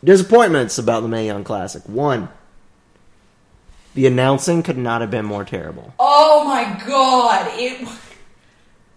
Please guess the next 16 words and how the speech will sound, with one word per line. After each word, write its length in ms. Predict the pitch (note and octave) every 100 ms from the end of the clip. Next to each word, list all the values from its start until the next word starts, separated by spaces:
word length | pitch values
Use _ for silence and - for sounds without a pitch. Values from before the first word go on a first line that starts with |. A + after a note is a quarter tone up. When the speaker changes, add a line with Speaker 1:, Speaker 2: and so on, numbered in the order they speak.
| _ _ _ -
Speaker 2:
it 200 | D#4 D4+
was 240 | F4+ -
so, 1400 | - - - D#4 C#4 C4+ B3+ B3 A#3+ A#3 A3+ G#3+ G3+ F3+ - _ _ _
so 560 | - - C#4+ B3 A3+
fucking 440 | E3+ G#3+ G3 F#3 F3+
heinous. 760 | F3 F3 D#3+ - - - - C3
Speaker 1:
Now, 320 | C3 A#2 - - _ _ -
I 60 | D#3
love 220 | D#3+ C3
J 180 | B2+ A#2
R. 260 | F2 D2+ - _ _ _ -
I, 220 | B2 A#2+ - - _ _ _ _ _ _ _ _ -
I 140 | C#3
really 500 | C#3 B2+ C#3 C#3 C3 A#2
do. 300 | G#2+ E2+ -
He 440 | B2 B2 A#2+ A2+